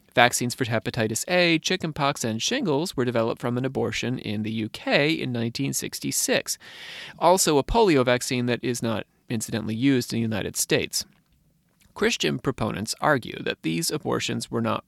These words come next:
performed in order to harvest the cells. So there are some Christians who oppose this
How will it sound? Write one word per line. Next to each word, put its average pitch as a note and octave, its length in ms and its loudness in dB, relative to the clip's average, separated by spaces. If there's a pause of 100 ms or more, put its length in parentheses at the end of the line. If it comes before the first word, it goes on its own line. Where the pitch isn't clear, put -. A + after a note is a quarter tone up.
(140)
performed A#2 720 -2 (200)
in B2 160 -2
order A2+ 200 -2
to A#2 220 -6
harvest D3 520 -4
the A2+ 100 -6
cells. - 520 -6
So - 200 -4
there G3 180 -4
are A#3 160 0
some F3 240 -2
Christians B2 520 -2
who A2+ 180 2
oppose A2+ 440 0
this - 320 -4